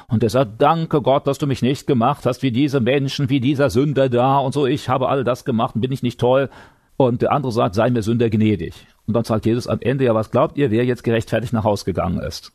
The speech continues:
Und die Antwort ist eindeutig. Nämlich der Zöllner, der zwar unmoralisch gelebt hat, aber der zumindest seine Sünde eingesehen hat und bereut hat.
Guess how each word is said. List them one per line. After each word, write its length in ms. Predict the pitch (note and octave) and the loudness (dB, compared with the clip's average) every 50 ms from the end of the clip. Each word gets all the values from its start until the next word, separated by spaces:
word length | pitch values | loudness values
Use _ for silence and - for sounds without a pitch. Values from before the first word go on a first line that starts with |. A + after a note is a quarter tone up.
| _ _ _ | _ _ _
Und 100 | A#2 G#2 | -2 0
die 60 | E2 | 0
Antwort 220 | F#2+ G2 - E2 - | -2 -2 -2 -4 -4
ist 100 | - - | 0 0
eindeutig. 640 | D3 D3 A2+ G2 F#2 F2 F#2+ - - - - - _ _ _ _ _ - - - _ - | 2 2 2 0 -2 -4 -4 -6 -8 -14 -16 -18 _ _ _ _ _ -20 -20 -16 _ 2
Nämlich 180 | C3+ C3+ B2 - | 2 2 2 2
der 140 | A2 G2 | -2 -2
Zöllner, 680 | - - A2+ A2 G#2+ A2 A2+ G#2+ A#2 B2 D#3 F#3 F#3+ - - - - _ | -2 0 0 2 4 4 2 2 2 2 2 0 -2 -4 -10 -20 -20 _
der 300 | - G2+ A#2+ C#3+ A#2+ A2+ | -2 2 4 4 4 4
zwar 340 | - - - C3 C#3+ C#3+ - | 0 -2 -2 0 0 2 2
unmoralisch 600 | - D3 C#3+ C3 B2+ A2+ A2 A2 G#2+ G#2+ - - | 2 2 2 2 2 2 2 2 2 0 -4 -2
gelebt 420 | - G#2+ G#2+ F3 A#3+ - - - A2+ | -2 0 0 0 -2 -2 -4 -4 -4
hat, 180 | G#2+ - - _ | -2 -4 -4 _
aber 320 | - C3 D#3+ F3+ F#3 E3+ A2 | 0 0 0 2 0 -2 -2
der 140 | B2 A#2 - | -2 -4 -2
zumindest 440 | - A#2 G#2+ A2+ C#3+ F3 F#3 D#3+ | -2 -2 0 0 2 0 0 0
seine 240 | C#3+ A#2 A2 A#2 A2 | 0 0 0 0 0
Sünde 260 | G#2+ G#2+ - - - | 0 -2 -2 -4 -2
eingesehen 720 | - D3 G#3 B3+ A#3+ - A2+ G#2+ G2 G2+ G#2+ B2 C#3+ B2 B2+ | -2 0 0 2 0 0 0 -2 0 0 0 0 0 0 0
hat 220 | E3 F#3 - - | 0 -2 0 0
und 140 | E3 C3 A2 | 0 0 2
bereut 420 | E2 F#2+ A2 E3 F#3 C3 - - | 0 0 0 2 0 0 0 -4
hat. 300 | - - - - - _ | -6 -8 -8 -8 -12 _